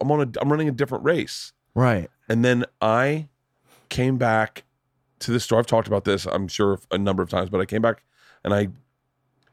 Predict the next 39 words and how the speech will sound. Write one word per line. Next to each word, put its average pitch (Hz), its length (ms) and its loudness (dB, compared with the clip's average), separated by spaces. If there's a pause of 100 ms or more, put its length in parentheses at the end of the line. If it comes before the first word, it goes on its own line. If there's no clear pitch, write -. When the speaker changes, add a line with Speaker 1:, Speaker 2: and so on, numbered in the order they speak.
(160)
Speaker 1:
I 107 40 2
wasn't 127 420 2
passed 113 400 -4
at - 80 -10
the 92 100 -10
store. - 720 -4 (280)
Speaker 2:
Oh. 107 540 0
Speaker 1:
And, 110 340 0
and 113 160 2
that 120 140 2
was 123 140 0
a 98 120 0
Speaker 2:
<laughs> - 80 -12
Speaker 1:
big 113 500 4
Speaker 2:
It's - 180 -10
huge. 143 360 4
Speaker 1:
fucking 113 420 0
deal 127 300 6
for 92 220 -8
me. 82 160 -10
Speaker 2:
Yeah, 127 240 4
of 113 140 -4
course. 131 800 0 (100)
Speaker 1:
And 113 240 2
then 127 140 4
I 147 80 4
got 135 220 0
passed 123 340 0
at - 60 -10
the 120 60 -6
store. 107 280 2
I 92 40 2
did 101 140 -2
my 101 140 -2
first - 440 0
set 123 180 0
at 113 100 -4
the 113 80 -10
store 98 560 -2